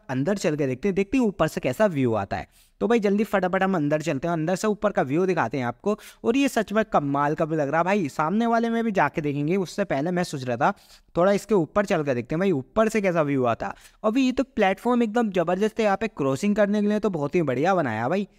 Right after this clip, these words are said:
यहाँ पे बहुत ही अच्छा लोकेशन आती है और इधर थोड़ा साइड में आ जाता हूँ। यहाँ से तो भाई कमाल का नज़ारा लगता, ये बहुत ही ज़्यादा अच्छा लग रहा भाई, एकदम ज़बरदस्त है। गाइस आप बताइए आपको ये व्यू कैसा आ रहा, क्योंकि ये शानदार व्यू लग रहा भाई, एकदम ज़बरदस्त है गाइस,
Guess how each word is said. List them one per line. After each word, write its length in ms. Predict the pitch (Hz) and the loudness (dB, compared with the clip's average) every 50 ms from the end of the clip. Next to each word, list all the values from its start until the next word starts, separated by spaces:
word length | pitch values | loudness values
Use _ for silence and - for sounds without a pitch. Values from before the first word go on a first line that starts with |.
| _ _ _ - | _ _ _ -6
यहाँ 240 | 147 175 190 226 247 | -4 -2 0 0 0
पे 100 | 277 262 | 0 0
बहुत 260 | 214 208 185 180 190 | 2 2 2 2 2
ही 40 | 202 | 0
अच्छा 260 | 190 180 - - 196 | -2 -2 0 0 0
लोकेशन 540 | 185 170 160 156 - 165 147 - - 190 190 | 0 0 -2 -2 -2 -4 -4 -2 -2 -2 0
आती 260 | 175 131 117 - 143 | 0 -2 -2 -4 -4
है 160 | 151 156 170 190 - _ - | -4 -2 -2 -4 -6 _ -10
और 380 | 139 135 131 139 147 165 190 196 | -8 -6 -4 -2 -2 -2 -2 -2
इधर 340 | 202 180 170 165 226 240 233 - | -2 -2 -2 0 0 -2 0 0
थोड़ा 140 | 202 170 156 | 0 0 0
साइड 280 | 147 - 147 135 139 135 | 0 0 0 0 0 0
में 80 | 135 127 | 0 -2
आ 60 | 120 | -2
जाता 220 | 110 113 113 - 139 | -2 -4 -4 -2 -2
हूँ। 140 | 170 208 - _ _ _ _ _ _ _ - | -4 -4 -6 _ _ _ _ _ _ _ -8
यहाँ 280 | 139 135 147 175 214 | -6 -4 -2 0 -2
से 120 | 214 - 247 | 0 -2 0
तो 120 | 226 240 - - _ - 143 | -2 -2 -4 -4 _ -10 -6
भाई 260 | 143 151 185 220 220 _ - | -2 0 0 0 -2 _ -2
कमाल 480 | 196 165 156 160 165 185 208 262 277 | 0 0 0 0 0 0 0 0 0
का 140 | 254 254 226 202 | 2 0 0 0
नज़ारा 380 | 180 156 127 135 127 135 139 | 0 -2 -2 -2 -2 -2 -2
लगता, 380 | 135 131 123 _ - 135 143 185 - _ _ _ _ - | -4 -4 -6 _ -4 -4 -4 -4 -4 _ _ _ _ -12
ये 180 | 160 185 262 269 | -4 -2 -2 0
बहुत 280 | 214 208 190 208 202 214 | 0 0 -2 -2 0 0
ही 80 | 220 | -2
ज़्यादा 340 | 196 147 143 139 143 151 165 | 0 2 2 2 2 0 0
अच्छा 300 | 160 - - - - 185 | -2 -2 -4 -2 -2 0
लग 160 | 156 139 113 | 0 0 -2
रहा 160 | 120 117 127 143 | -2 -2 -2 0
भाई, 200 | 165 185 180 180 | 0 0 0 0
एकदम 320 | 175 175 170 190 185 170 | -2 -2 -2 -2 -2 0
ज़बरदस्त 580 | 147 160 165 165 214 220 196 185 - - - - | 0 0 0 2 2 0 0 0 -2 -2 -4 -8
है। 60 | 160 | -4
गाइस 260 | - 143 147 170 175 | -2 -2 -2 -2 0
आप 200 | 180 170 170 - | -2 -2 -2 -2
बताइए 200 | - 170 180 180 190 | -4 -2 0 0 2
आपको 280 | 180 165 - - 202 | 2 0 0 -2 -2
ये 140 | 190 208 233 | 0 0 0
व्यू 220 | 220 214 226 208 175 | 0 0 0 0 0
कैसा 300 | 175 147 131 117 127 117 | 0 -2 -2 -2 -2 -2
आ 80 | 117 | -2
रहा, 200 | 117 120 127 180 - _ _ _ _ _ _ | -2 -2 -2 -4 -4 _ _ _ _ _ _
क्योंकि 200 | - 196 220 214 | -2 -2 -2 0
ये 100 | 247 254 | -2 -2
शानदार 500 | 233 - - 185 170 180 190 214 214 196 | -2 0 0 0 0 2 2 2 2 2
व्यू 160 | 180 156 139 127 | 2 0 0 0
लग 140 | 127 123 | -2 -2
रहा 140 | 127 151 165 | -2 -2 0
भाई, 180 | 170 196 202 196 | 0 0 0 0
एकदम 260 | 185 180 190 202 196 | -2 0 0 0 0
ज़बरदस्त 520 | 165 151 151 170 214 208 202 180 - - - | 2 0 0 0 0 0 0 -2 -4 -4 -6
है 60 | 120 | -4
गाइस, 360 | 110 127 127 151 175 - - | -2 -2 -2 -2 -4 -6 -8